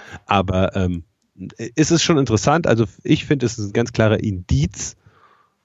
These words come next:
dass es zumindest doch nicht so hart war,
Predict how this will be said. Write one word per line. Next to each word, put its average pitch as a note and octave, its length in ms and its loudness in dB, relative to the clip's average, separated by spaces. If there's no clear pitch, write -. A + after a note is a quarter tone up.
dass G2+ 160 2
es G#2 80 -6
zumindest A2+ 440 0
doch A2+ 200 0
nicht A2 260 -4
so - 440 2
hart G#2 280 2
war, A#2 460 2